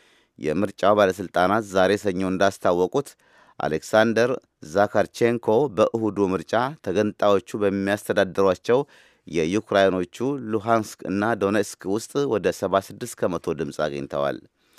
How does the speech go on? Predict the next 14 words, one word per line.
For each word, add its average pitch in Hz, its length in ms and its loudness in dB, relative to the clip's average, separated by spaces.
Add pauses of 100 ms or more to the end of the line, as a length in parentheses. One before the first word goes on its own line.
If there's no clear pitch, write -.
(420)
የተባበሩት 80 560 -2
መንግስታት 87 520 -2
ድርጅት፣ 95 480 -4 (200)
የአውሮፓ 85 520 0
ህብረትና 98 540 2 (120)
ዩናይትድ 101 460 -2
ስቴትስ - 360 -6
ግን 101 240 -2
ምርጫውን 110 540 0
ህገወጥ 98 560 0
ብለውታል። 73 480 -4 (600)
የተሰጠውም 80 680 -2
ምክንያት 95 400 -2 (580)
አንድም 98 400 0